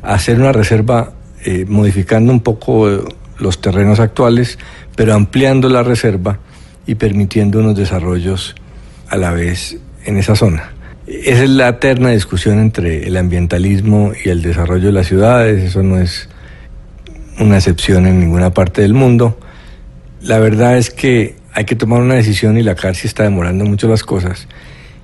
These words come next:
y la decisión de la magistrada es de que se acepte. Obviamente todavía queda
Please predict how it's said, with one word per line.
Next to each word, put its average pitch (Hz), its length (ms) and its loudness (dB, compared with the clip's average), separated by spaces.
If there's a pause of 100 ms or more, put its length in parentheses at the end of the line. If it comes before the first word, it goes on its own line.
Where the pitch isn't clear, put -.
y 127 340 2
la 110 140 0
decisión 98 440 0
de 107 100 2
la 90 440 0
magistrada 95 880 0 (120)
es 95 240 0
de 95 100 0
que 95 120 -6
se 90 100 -2
acepte. 90 460 -2 (560)
Obviamente 123 500 2
todavía 104 420 2
queda 110 420 2